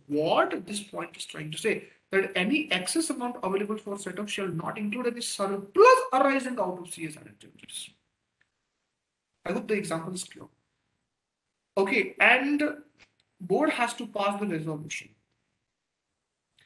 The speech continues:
Board has to pass the resolution. All right.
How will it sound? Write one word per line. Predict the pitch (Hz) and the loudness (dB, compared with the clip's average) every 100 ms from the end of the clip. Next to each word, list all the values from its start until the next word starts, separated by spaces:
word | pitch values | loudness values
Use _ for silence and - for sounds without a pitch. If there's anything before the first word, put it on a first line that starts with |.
| _ _ - | _ _ -6
Board | 160 220 240 | 4 4 4
has | 214 175 - | 0 -4 -4
to | 202 311 - _ _ _ _ _ _ - | -8 -8 -14 _ _ _ _ _ _ -4
pass | 175 180 | -2 -2
the | 180 | -4
resolution. | 156 151 139 - - - _ _ _ _ _ _ _ - | -6 -6 -10 -12 -14 -16 _ _ _ _ _ _ _ -6
All | 175 | -4
right. | 180 392 - | -4 -6 -8